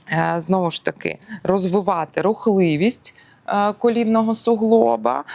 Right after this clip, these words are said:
і, е, допомагати кровообігу в коліні.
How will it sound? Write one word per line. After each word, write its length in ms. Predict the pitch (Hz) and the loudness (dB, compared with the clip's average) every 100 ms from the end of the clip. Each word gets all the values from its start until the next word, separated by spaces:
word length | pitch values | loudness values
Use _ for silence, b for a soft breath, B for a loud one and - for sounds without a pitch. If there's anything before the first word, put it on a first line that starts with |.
| B 233 - - | B -10 -8 0
і, 420 | 208 220 226 233 | 4 4 6 4
е, 1040 | 208 - 190 196 196 196 196 196 196 190 | 2 0 0 0 0 2 2 2 2 0
допомагати 1000 | 185 190 190 196 190 180 185 202 214 - | 0 -2 -2 0 0 -2 -2 0 0 -4
кровообігу 840 | 175 180 180 165 165 175 190 170 151 | -4 -4 -4 -4 0 0 0 -2 -2
в 160 | - | -4
коліні. 640 | - 190 185 160 139 - | -2 0 0 0 -4 -6